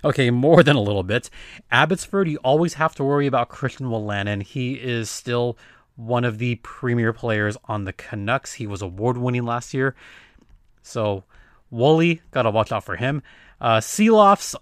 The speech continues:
in goal and Sawchenko in goal, they both can have some big games.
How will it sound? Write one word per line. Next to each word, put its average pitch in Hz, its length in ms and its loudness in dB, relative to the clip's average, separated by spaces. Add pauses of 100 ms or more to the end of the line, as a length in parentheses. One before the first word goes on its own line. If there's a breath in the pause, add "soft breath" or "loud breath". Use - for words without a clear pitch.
(120)
in 160 220 0
goal 156 340 4
and 131 160 -4
Sawchenko 156 580 -2
in 151 140 -2
goal, 160 240 0 (260 loud breath)
they 139 220 4
both 135 300 0
can 135 160 -4
have 110 280 2
some 107 220 -6
big 107 300 -6
games. 98 440 -6